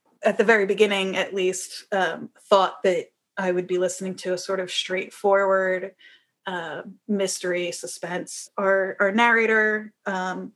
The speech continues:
or I should say, um, Max, and then to an extent, our narrator, seem to think that they're in their own sort of spy thriller,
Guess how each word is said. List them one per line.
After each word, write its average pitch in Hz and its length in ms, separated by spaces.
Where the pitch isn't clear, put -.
or 233 60
I 226 80
should 240 260
say, 185 640
um, 180 380
Max, 185 360
and 190 120
then 185 80
to 196 160
an 175 80
extent, 185 420
our 180 100
narrator, 180 560
seem 208 320
to 185 460
think - 560
that 196 320
they're 196 240
in 190 120
their 190 140
own 190 220
sort 185 220
of 185 100
spy 185 320
thriller, 185 640